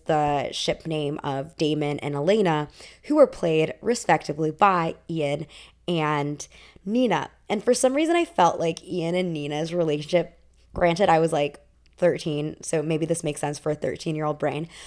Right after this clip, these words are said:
but I felt like because Nina and Ian were dating, like, this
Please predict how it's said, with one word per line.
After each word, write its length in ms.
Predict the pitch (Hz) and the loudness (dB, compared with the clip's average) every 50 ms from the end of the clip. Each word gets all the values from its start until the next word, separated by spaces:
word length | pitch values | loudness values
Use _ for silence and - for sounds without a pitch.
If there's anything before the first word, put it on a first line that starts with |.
| - - _ - | -20 -20 _ 0
but 200 | - - - - | 2 2 2 2
I 140 | - 175 190 | 2 0 0
felt 240 | 185 - 202 - 208 | 2 0 0 2 2
like 260 | 208 190 196 - - - | 2 0 0 -4 -12 -6
because 640 | - 208 196 - - - 165 160 165 175 185 170 - - - - - - - _ _ _ - - _ _ _ - | -4 -4 -4 -4 -4 -4 0 0 2 0 0 -2 -6 -14 -20 -20 -20 -20 -20 _ _ _ -20 -20 _ _ _ -10
Nina 600 | - 214 226 240 233 220 226 226 226 233 233 - - - | -4 -2 0 0 0 0 0 0 0 0 -2 -4 -4 -2
and 320 | 226 220 220 220 - - | -2 -2 -2 -2 -4 -2
Ian 440 | 262 254 247 240 233 233 233 226 - - - | 0 0 2 2 2 2 0 -2 -4 -6 -2
were 220 | 214 233 240 233 | 2 4 4 4
dating, 460 | 196 220 208 202 214 226 226 220 226 | 4 2 2 4 6 6 6 4 4
like, 200 | 214 196 180 - | 2 0 0 2
this 220 | - 196 202 196 | 2 2 2 2